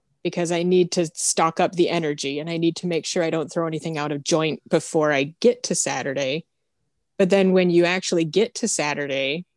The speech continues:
the thought of doing all the prep work and putting all the stuff together and doing the thing, and then the noise and the lights and, and all that environmental stimuli,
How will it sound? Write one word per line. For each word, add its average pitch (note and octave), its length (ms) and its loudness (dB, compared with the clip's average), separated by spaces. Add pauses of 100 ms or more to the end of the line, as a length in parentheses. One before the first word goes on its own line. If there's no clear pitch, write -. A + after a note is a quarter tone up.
(1000)
the F#3+ 180 2
thought A3+ 520 0
of F3 380 0 (280)
doing G#3+ 300 4
all D#3+ 160 -2
the D3+ 80 -6
prep - 380 -6
work D#3+ 240 -2
and D3+ 120 -6
putting G3 280 -2
all D#3+ 160 0
the F3+ 100 -4
stuff - 640 -2
together D#3+ 380 -2
and D3+ 140 -6
doing F#3 300 0
the E3 100 -6
thing, E3+ 400 -2
and D3+ 100 -4
then F3 180 -2
the E3+ 80 -2
noise E3 760 0 (560)
and G3 260 4
the F3 260 2
lights G3+ 600 2
and, F3+ 400 -2
and F#3 140 -6
all F#3 160 0
that G#3 140 2
environmental E3 680 -4
stimuli, G#3 720 -6